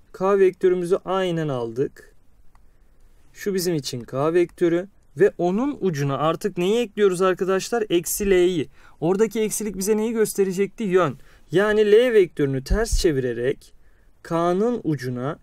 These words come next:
eklediğimi söyleyebilirim. Eksi L vektörü. Vektörlerde toplama işleminde başlangıçtan bitişe çizilen doğru bize bileşkeyi veriyordu.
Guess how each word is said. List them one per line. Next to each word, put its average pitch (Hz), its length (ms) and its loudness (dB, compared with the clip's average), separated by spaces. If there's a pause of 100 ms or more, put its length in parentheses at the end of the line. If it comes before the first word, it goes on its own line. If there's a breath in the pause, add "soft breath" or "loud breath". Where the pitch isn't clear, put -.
eklediğimi 170 640 0
söyleyebilirim. 151 640 -2 (280)
Eksi 156 500 -2
L 143 240 4
vektörü. 123 460 -4 (600 soft breath)
Vektörlerde 220 760 0
toplama 208 480 -2
işleminde 208 520 -4
başlangıçtan 196 880 -6
bitişe 220 280 -8
çizilen 151 500 -4
doğru 180 280 0
bize 185 220 0
bileşkeyi 175 480 0
veriyordu. 117 440 -8